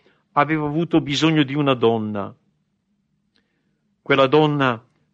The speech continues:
non doveva recitare una parte secondaria in tutto il mistero di Dio. Diventata madre, non poteva eclissarsi. Era diventata madre per dono dello Spirito Santo.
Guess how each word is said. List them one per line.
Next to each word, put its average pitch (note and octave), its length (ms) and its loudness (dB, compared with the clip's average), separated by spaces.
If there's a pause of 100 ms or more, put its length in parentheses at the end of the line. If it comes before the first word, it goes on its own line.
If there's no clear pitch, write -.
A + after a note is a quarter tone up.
non D#3 180 2
doveva E3 360 4
recitare C3+ 520 2
una B2+ 180 2
parte C3 380 0
secondaria A#2 800 -2
in A2 160 -6
tutto C3+ 300 -8
il A#2+ 80 -4
mistero A2+ 480 -2
di G2 160 -10
Dio. F#2+ 440 -8 (1300)
Diventata C3 680 -2
madre, C3 680 -2 (540)
non D#3+ 200 2
poteva D#3 480 2
eclissarsi. A2 1080 -4 (760)
Era C#3+ 200 0
diventata D#3 580 0
madre D#3 460 2
per D3 240 -2
dono E3+ 400 4
dello D3+ 240 0
Spirito C#3+ 480 -8
Santo. A2 720 -6